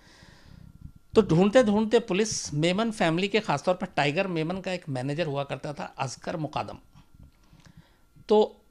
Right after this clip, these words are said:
असगर मुकादम का पता लगता है पड़ोसियों और इनके ज़रिए। पुलिस असगर मुकादम तक पहुंचती है, असगर मुकादम को उठाती है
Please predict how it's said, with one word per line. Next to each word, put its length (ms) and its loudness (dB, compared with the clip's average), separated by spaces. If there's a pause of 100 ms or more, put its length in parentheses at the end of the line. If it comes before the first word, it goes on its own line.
असगर 280 4
मुकादम 400 2
का 100 0
पता 220 0
लगता 280 0
है 60 2
पड़ोसियों 440 -2
और 80 -2
इनके 200 -2
ज़रिए। 320 -8 (320)
पुलिस 220 -4
असगर 240 -2
मुकादम 380 -4
तक 180 -8
पहुंचती 360 -6
है, 80 -4
असगर 240 -8
मुकादम 360 -10
को 120 -12
उठाती 380 -6
है 160 -16